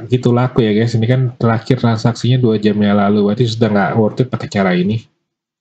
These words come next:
Karena untuk yang steel, nggak ada nih yang beli. Karena kondisi server kan banyak kan yang damai, jadi orang malas juga build karakter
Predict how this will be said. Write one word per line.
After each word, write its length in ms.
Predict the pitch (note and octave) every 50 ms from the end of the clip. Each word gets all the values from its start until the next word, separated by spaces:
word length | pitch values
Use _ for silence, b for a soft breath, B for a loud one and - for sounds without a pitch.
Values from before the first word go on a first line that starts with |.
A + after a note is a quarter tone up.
| _ _ _ _ _ _ _ _ _ _ _ _ _ _ _ _ _ _ _
Karena 400 | A2 A2+ A#2 A#2+ C3 C3+ C#3 C3+
untuk 240 | B2 B2+ A#2 -
yang 160 | - A#2+ A2+ A#2
steel, 480 | - - - C#3+ D3 D#3 E3 E3+ E3 E3+ - _ _ _ _ -
nggak 160 | A2 G2+ G#2 G#2+
ada 120 | G2+ G#2 B2 B2+
nih 240 | B2 C3+ C3+ B2
yang 40 | A#2+ A#2
beli. 240 | A#2+ B2 C3 - - - _ _ _ _ _ _ _ _ _ _ _ _ _ _ _ _ _ _ _ _ _ _ _ _ _ _ _ _ _ _ _ _ _ _ _ _ _
Karena 320 | _ A#2 A2 A2 A#2+ C3 -
kondisi 720 | B2 A#2 A#2+ A#2 - - C3 B2+ B2+ B2+ B2+ A#2+ F2+ - - - -
server 380 | _ - A#2+ A2 G#2 - C3 A#2+
kan 160 | A#2+ C#3 C3
banyak 220 | A#2+ A2+ A2+ A2 G#2+
kan 80 | - A2
yang 160 | A2+ A2+ A2
damai, 320 | G2+ G2+ G2 G#2 A2 A2
jadi 320 | G#2 G#2+ G2+ G#2+ A2 A2 G#2
orang 240 | G2+ G#2 G#2+ G#2+ G#2
malas 320 | G#2 G2+ G2 G2+ G2+ -
juga 320 | - G2 F#2+ G#2+ G2 -
build 400 | - - G2+ G#2+ G#2+ G#2 G2 -
karakter 640 | _ - G2 F#2+ F#2+ F#2+ F#2 - _ G#2 G#2 A2+ A#2